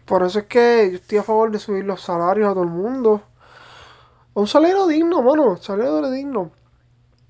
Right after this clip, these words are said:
Y es verdad que eso causa, este, muchas veces desbalance en, en ciertos momentos si no se hace escalonado y si se da lo loco en la bolsa y a nivel mundial. Eso es mu-,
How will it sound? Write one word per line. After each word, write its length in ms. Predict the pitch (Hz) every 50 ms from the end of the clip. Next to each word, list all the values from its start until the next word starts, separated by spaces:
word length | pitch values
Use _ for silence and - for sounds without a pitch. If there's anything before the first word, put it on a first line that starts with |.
| _ _ _ _ _ _ _ - - - _
Y 120 | - 214
es 80 | 226 226
verdad 420 | 247 269 269 254 254 254 262 262
que 80 | 240 240
eso 380 | 226 214 - 247 233 226 220 - _ -
causa, 800 | - 214 214 220 226 220 - 240 226 220 208 196 190 180 - _ _ _ _ _ _ _ _ _ _ _ _ _ _ -
este, 600 | 220 196 180 - _ _ - 202 190 190 185 180
muchas 360 | 180 185 196 196 233 220 214
veces 340 | 208 226 220 220 247 220 208
desbalance 580 | 185 196 196 180 196 202 202 214 220 208 254 233
en, 400 | 240 233 226 214 208 208 202 214
en 80 | 202
ciertos 360 | - 220 208 202 - 247 233
momentos 480 | 247 254 220 220 226 233 233 233 254 214
si 140 | - 208 190
no 160 | 185 190 190
se 80 | - 220
hace 180 | 214 214 240 226
escalonado 640 | 220 - 233 233 226 220 214 208 208 214 220 220
y 60 | 214
si 100 | 208 202
se 80 | 190 196
da 100 | 190 202
lo 120 | 202 202
loco 460 | 202 208 208 208 208 220 214 208 - - - - - - _ _ _ _ _ -
en 220 | 202 190 185 185
la 100 | 180 175
bolsa 600 | 175 175 185 202 226 247 240 - - - 214 196 185
y 80 | 185
a 40 | 180
nivel 280 | 180 180 175 180 185 202
mundial. 580 | 214 220 214 196 180 196 208 214 226 233 220
Eso 280 | 202 202 202 - - 262
es 40 | 254
mu-, 160 | 254 262